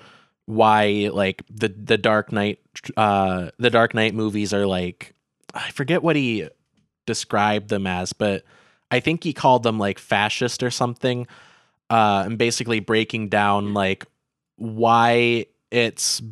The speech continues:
bad to idolize someone that, like,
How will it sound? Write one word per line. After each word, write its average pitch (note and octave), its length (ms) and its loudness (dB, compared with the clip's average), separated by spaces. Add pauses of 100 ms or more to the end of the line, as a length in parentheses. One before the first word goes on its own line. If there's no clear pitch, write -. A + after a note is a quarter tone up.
(680)
bad B2+ 680 0
to D#3+ 220 2
idolize D#3+ 640 2
someone E3 960 0 (600)
that, C3 500 2
like, A#2 640 0